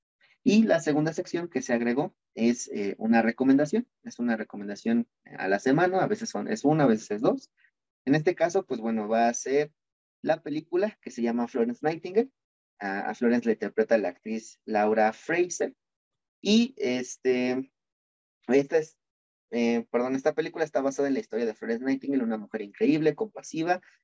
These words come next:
y en parte con un espíritu rebelde por el cual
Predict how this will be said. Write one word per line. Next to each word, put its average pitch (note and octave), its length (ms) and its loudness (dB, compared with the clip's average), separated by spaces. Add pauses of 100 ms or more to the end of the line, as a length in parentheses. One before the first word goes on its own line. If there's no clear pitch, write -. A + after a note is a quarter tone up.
(280)
y F#3 100 2
en F#3+ 120 4
parte F#3+ 240 2
con D3+ 140 0
un D#3 80 2
espíritu C#3+ 400 2
rebelde A#2 420 0
por G#2+ 160 -8
el G2+ 120 -8
cual A#2 320 0